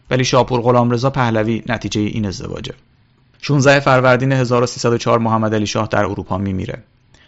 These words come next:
نه آبان هزار و سیصد و چهار احمد شاه که پاریس بود از پادشاهی خلع می‌شه. شهریور هزار و سیصد و پنج محمد ولی ترک‌آبانی که بر اثر مصادرهٔ اموالش توسط رضا شاه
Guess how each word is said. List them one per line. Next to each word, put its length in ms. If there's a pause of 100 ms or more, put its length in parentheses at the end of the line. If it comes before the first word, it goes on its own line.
(300)
نه 220
آبان 380
هزار 340
و 20
سیصد 300
و 40
چهار 260
احمد 320
شاه 220
که 100
پاریس 340
بود 240 (260)
از 160
پادشاهی 460
خلع 360
می‌شه. 260 (380)
شهریور 460
هزار 320
و 40
سیصد 300
و 20
پنج 400 (460)
محمد 440
ولی 200
ترک‌آبانی 600
که 100
بر 180
اثر 300
مصادرهٔ 560
اموالش 380
توسط 360
رضا 280
شاه 300